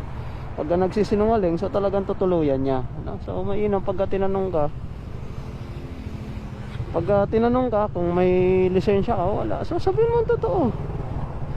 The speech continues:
Ah, alam niyo po, ah, bilang isang pulis, yan din po ang na, may, may bibigay ko sa inyo,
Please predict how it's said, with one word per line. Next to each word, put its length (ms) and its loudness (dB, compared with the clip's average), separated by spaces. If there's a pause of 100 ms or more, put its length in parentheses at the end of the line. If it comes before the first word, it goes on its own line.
(580)
Ah, 640 2
alam 160 4
niyo 160 2
po, 160 2 (480)
ah, 320 2
bilang 240 6
isang 240 2
pulis, 480 2
yan 240 4
din 160 2
po 320 2
ang 160 4 (800)
na, 480 4
may, 240 4 (160)
may 160 6
bibigay 480 4
ko 80 2
sa 80 2
inyo, 400 4